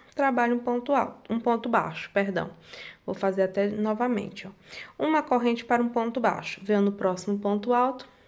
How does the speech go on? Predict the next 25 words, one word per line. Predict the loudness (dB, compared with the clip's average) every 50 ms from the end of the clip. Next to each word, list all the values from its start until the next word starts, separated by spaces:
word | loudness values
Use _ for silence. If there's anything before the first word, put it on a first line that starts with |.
| _ _ -6
e | -6 -2
trabalho | 0 0 2 2 2 2 2 0
um | -2 -2
pontinho | -2 -2 -2 -2 -2 -4 -2 0
baixo, | 0 0 -2 -4 -8 -14 -14 -16 -18 -12
ficando | -4 -2 -2 0 0 0 0 0 0
com | 0 0 0 2 4
dois | 4 4 4 4 2
com | 0 -2
essa | -2 0 0 0
alcinha | 0 0 -2 -4 -4 -4 -2 -2 -4
aqui, | -4 -4 -4 -4
ó. | -4 -4 -6 -12 -18 -20 _ _ -20 -18 -16 -16 -16 -16 -16 -16 -18 -16 2 6
Vou | 6 6 8
fazer | 8 6 6 6 6 2 2
três | 4 4 4 4 4 2 0
correntes. | 2 4 4 4 4 4 2 0 -2 -4 -6 -8 -8 -8 -10 -16 -20 -20 _ _ -20 -14 -8
Vou | 4 8 8 8 8
pular | 8 4 4 4 4 4 4 2 0 -4 -10 -16 -10
dois | 0 4 6 6 6 6 4
pontos | 2 0 2 2 2 2 2
e | 2
venho | 2 2 2
no | 2 2
terceiro. | 2 2 2 2 2 -2 -4 -4 -4 -4 -8 -12